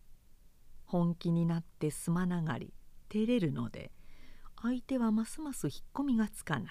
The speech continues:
い。周囲の者もなんとなくさっ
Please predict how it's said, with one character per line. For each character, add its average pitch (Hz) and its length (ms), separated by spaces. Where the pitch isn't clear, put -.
い。 - 80
周 156 400
囲 131 140
の 123 160
者 143 280
も 139 140
な 160 200
ん 214 100
と - 160
な 254 160
く 170 120
さ 170 180
っ - 40